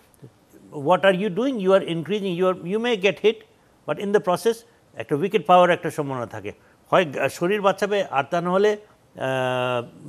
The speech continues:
আউট, আ, মারার, আ, শট মারার চেষ্টা করবে।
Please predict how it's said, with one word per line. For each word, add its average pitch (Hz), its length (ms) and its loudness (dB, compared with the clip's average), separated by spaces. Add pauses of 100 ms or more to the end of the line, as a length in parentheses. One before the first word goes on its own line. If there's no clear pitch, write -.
(640)
আউট, - 380 4
আ, 170 160 2 (560)
মারার, 196 360 4
আ, 147 500 -4 (240)
শট - 300 0
মারার 185 140 4
চেষ্টা 139 300 -8
করবে। 95 260 -10